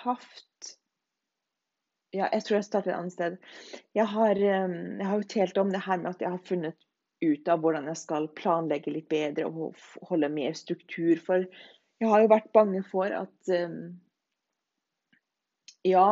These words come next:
at så lenge jeg, at kreativiteten må være fri, at, at, ehm, at den d-, at, ja, jeg har vært bange for at den dør hvis det blir for mange regler,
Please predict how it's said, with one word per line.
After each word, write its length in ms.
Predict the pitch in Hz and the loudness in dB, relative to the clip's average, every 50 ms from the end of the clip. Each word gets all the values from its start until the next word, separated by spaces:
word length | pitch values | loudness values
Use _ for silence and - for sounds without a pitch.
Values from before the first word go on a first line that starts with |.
| 214 | 4
at 160 | 220 - - | 2 -2 -4
så 160 | - - 220 220 | -2 0 2 2
lenge 240 | 220 220 202 196 | 2 2 0 -2
jeg, 920 | 190 190 196 196 196 - 98 104 104 98 - - - - - - - - - - - - - - | -2 -2 -2 -2 -4 -6 -8 -8 -10 -10 -10 -12 -14 -16 -18 -18 -20 -20 -20 -20 -20 -16 -12 -12
at 200 | 160 - - - _ | -12 -12 -14 -18 _
kreativiteten 1000 | - - 233 226 214 - - 226 202 190 208 - - 214 175 185 180 - 233 233 233 | -2 2 4 4 4 2 0 -2 -2 -2 -4 -2 -2 -2 -2 -4 -6 -4 -2 -2 0
må 80 | 226 220 | 0 0
være 320 | 220 208 202 202 220 214 | 0 0 0 -2 -4 -4
fri, 480 | - - 247 226 233 247 247 240 220 190 | -4 -6 -4 -4 -4 -4 -2 -2 -4 -4
at, 400 | - - 196 _ _ - - - _ _ _ _ _ _ _ _ _ _ _ _ _ _ _ _ _ _ _ _ _ _ _ _ _ _ _ _ _ _ _ _ _ _ _ _ _ _ _ _ _ _ _ _ _ _ _ _ _ _ _ _ _ _ _ - 214 | -4 -8 -10 _ _ -20 -20 -20 _ _ _ _ _ _ _ _ _ _ _ _ _ _ _ _ _ _ _ _ _ _ _ _ _ _ _ _ _ _ _ _ _ _ _ _ _ _ _ _ _ _ _ _ _ _ _ _ _ _ _ _ _ _ _ -8 -8
at, 460 | 220 202 - _ _ _ _ - - - | -8 -8 -10 _ _ _ _ -16 -8 -4
ehm, 800 | 220 202 202 196 185 185 185 185 180 185 185 190 190 196 196 196 - _ _ _ _ _ _ _ _ _ _ _ _ _ _ _ _ _ _ _ - 214 | -4 -2 -2 -2 -4 -6 -6 -8 -10 -12 -12 -12 -14 -14 -16 -18 -20 _ _ _ _ _ _ _ _ _ _ _ _ _ _ _ _ _ _ _ -10 -6
at 100 | 202 - | 0 4
den 280 | 233 220 208 185 165 | 4 4 4 2 -2
d-, 140 | 160 - - - | -6 -10 -10 -8
at, 180 | 220 208 - - | -8 -6 -2 0
ja, 240 | 220 214 220 226 233 | 2 2 4 4 6
jeg 100 | 233 226 | 6 4
har 60 | 214 | 4
vært 140 | 220 226 226 240 | 2 2 2 2
bange 200 | 226 226 208 202 | 2 2 2 0
for 120 | 208 202 | -2 -2
at 80 | 202 208 | -2 0
den 180 | 214 220 208 180 | 0 0 0 2
dør 360 | - 214 233 269 285 277 262 220 | 4 6 6 6 4 2 0 -2
hvis 220 | 220 214 - - - - | -4 -4 -6 -6 -6 -6
det 100 | 208 190 | -6 -4
blir 180 | 180 180 196 196 | -4 -4 -6 -6
for 140 | - 196 185 | -6 -6 -6
mange 220 | 175 185 185 185 180 | -6 -4 -2 -2 -2
regler, 440 | 170 - - - - 156 165 - | -4 -4 -8 -10 -10 -12 -14 -14